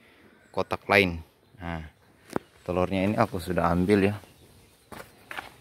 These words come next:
Telurnya aku sudah mengambil, aku sudah dapat. Nih telurnya. Aku s-, akan supply telur ini ke kotak yang ini,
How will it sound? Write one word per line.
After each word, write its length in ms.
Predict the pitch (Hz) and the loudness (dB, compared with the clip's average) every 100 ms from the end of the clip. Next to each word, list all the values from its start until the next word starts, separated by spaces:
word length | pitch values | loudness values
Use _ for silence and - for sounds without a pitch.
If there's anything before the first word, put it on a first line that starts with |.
| _ _ - - | _ _ -20 -14
Telurnya 400 | 82 82 82 101 | -6 -4 -2 -4
aku 160 | 104 85 | -4 -8
sudah 160 | - 85 | -6 -6
mengambil, 560 | 82 80 80 95 120 113 | -4 -4 -4 -4 -6 -8
aku 160 | - - | -12 -10
sudah 240 | 82 80 | -8 -4
dapat. 320 | 78 78 101 - - - | -4 -6 -10 -14 -20 -16
Nih 160 | 90 90 | -12 -12
telurnya. 480 | - 85 82 95 98 - _ - - - - - - - - - | -6 -4 -4 -6 -12 -16 _ -20 -20 -20 -20 -2 -2 -2 -18 -12
Aku 160 | 98 113 | -8 -8
s-, 160 | - | -8
akan 480 | - 101 - 110 117 | -6 -6 -2 -2 -2
supply 400 | 101 - 110 110 | -6 -2 0 2
telur 320 | 107 101 98 | 4 4 4
ini 400 | 95 98 110 165 175 - - - - - - - - - - - - - - - | 2 0 0 0 -2 -10 -20 -20 -20 -20 -20 -20 -20 -20 -20 -20 -20 -20 -20 -4
ke 240 | - 123 123 | 4 6 6
kotak 400 | 101 - 107 - | 2 2 0 0
yang 160 | 95 | -2
ini, 240 | 98 98 | -2 -2